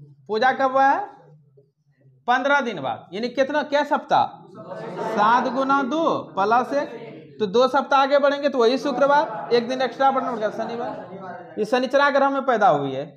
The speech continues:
कौन? पूजा। ये देखो है option, समझ में आया? आगे आरती दस जनवरी को पैदा हुई, बहुत बढ़िया। गणतंत्र दिवस शनिवार को पड़ता है,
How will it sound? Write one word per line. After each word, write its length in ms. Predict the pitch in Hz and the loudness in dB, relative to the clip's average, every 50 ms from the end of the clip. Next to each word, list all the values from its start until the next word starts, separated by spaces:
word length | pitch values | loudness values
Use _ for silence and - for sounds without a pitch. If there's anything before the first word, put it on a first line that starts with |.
| - _ _ | -20 _ _
कौन? 200 | 220 233 262 - - - - - - - - _ - - - - - _ _ 202 - - 226 220 190 190 202 - - - 202 - - 190 185 185 - - - - - - | 2 2 2 0 -2 -10 -18 -20 -20 -20 -20 _ -20 -20 -20 -20 -20 _ _ -20 -18 -14 -14 -12 -12 -12 -12 -10 -8 -8 -8 -8 -10 -12 -14 -14 -14 -14 -16 -18 -12 -8
पूजा। 320 | 240 254 247 202 190 156 123 - - 165 - - - _ _ _ _ _ 160 | -6 -6 -2 0 0 0 0 -2 -8 -14 -18 -20 -20 _ _ _ _ _ -8
ये 120 | 180 208 | -8 -6
देखो 200 | 180 165 139 151 | -6 -6 -8 -2
है 140 | 160 185 214 | 0 0 0
option, 340 | 226 214 - - 262 269 277 - - 143 165 160 - 147 151 147 143 - - _ _ _ _ _ _ _ _ | 0 -2 -4 -12 -18 -18 -18 -20 -20 -20 -20 -20 -20 -20 -18 -18 -20 -20 -20 _ _ _ _ _ _ _ _
समझ 180 | 196 220 247 254 | -2 0 0 2
में 80 | 254 | 2
आया? 220 | 269 269 277 277 220 131 110 - - - - - - - - - - - - _ _ _ _ _ _ _ _ _ _ _ _ - | 4 4 4 4 4 2 0 -4 -12 -16 -16 -16 -16 -16 -16 -18 -20 -20 -20 _ _ _ _ _ _ _ _ _ _ _ _ 0
आगे 260 | 196 220 233 269 294 | 2 2 4 2 0
आरती 500 | - - 233 247 254 247 254 302 311 302 | 2 2 2 2 2 2 4 4 4 4
दस 240 | 220 262 277 294 269 | 4 4 4 4 4
जनवरी 340 | 311 320 302 330 330 330 | 4 4 4 4 4 4
को 140 | 302 - 311 | 4 2 2
पैदा 280 | 285 - 269 233 208 175 | 4 4 2 4 4 4
हुई, 260 | 147 131 123 120 110 - - - _ _ - | 4 2 0 -2 -6 -8 -14 -20 _ _ -2
बहुत 240 | 151 170 202 226 233 | 0 2 4 4 4
बढ़िया। 300 | 262 262 262 262 285 320 359 - - - _ _ _ _ _ _ _ _ _ _ _ _ _ | 4 4 2 2 -2 -4 -8 -14 -20 -20 _ _ _ _ _ _ _ _ _ _ _ _ _
गणतंत्र 680 | 165 156 185 220 233 247 240 214 240 277 294 285 302 294 | -6 0 2 2 2 2 0 0 0 0 2 2 2 2
दिवस 360 | 277 302 302 302 311 285 302 - | 2 2 4 4 2 2 2 0
शनिवार 420 | 277 269 285 311 311 320 311 311 | 0 2 4 4 6 4 4 2
को 180 | 311 320 311 294 | 2 0 0 2
पड़ता 360 | 294 269 233 - 202 156 131 | 2 2 2 2 2 0 0
है, 160 | 117 107 - | 0 -2 -8